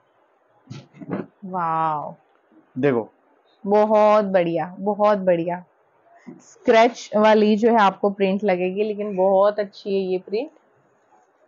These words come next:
Speaker 1: और इसमें आएगा ये वाला
Speaker 2: ये इसका दुपट्टा है।
Speaker 1: दुपट्टा।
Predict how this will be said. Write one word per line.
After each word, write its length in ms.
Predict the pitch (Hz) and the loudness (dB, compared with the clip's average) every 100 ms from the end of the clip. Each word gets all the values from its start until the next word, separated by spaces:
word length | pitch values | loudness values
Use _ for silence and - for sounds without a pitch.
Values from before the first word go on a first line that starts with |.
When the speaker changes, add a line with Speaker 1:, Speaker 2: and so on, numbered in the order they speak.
| _ _ _ _ _ _ _ _ _ _ _ _ _ _ - | _ _ _ _ _ _ _ _ _ _ _ _ _ _ -10
Speaker 1:
और 500 | 196 202 202 220 302 285 - - _ - | -2 2 2 2 -2 -8 -20 -20 _ -14
इसमें 320 | - 233 226 | -10 -2 2
आएगा 320 | 202 175 180 | 2 2 0
ये 200 | 196 190 | 0 0
वाला 340 | 185 170 226 339 | 2 0 -2 2
Speaker 2:
ये 100 | 185 | 2
इसका 220 | 196 208 | 4 4
दुपट्टा 340 | 180 160 156 190 | 4 4 2 2
है। 60 | |
Speaker 1:
दुपट्टा। 380 | 139 123 165 175 | 2 0 -2 -6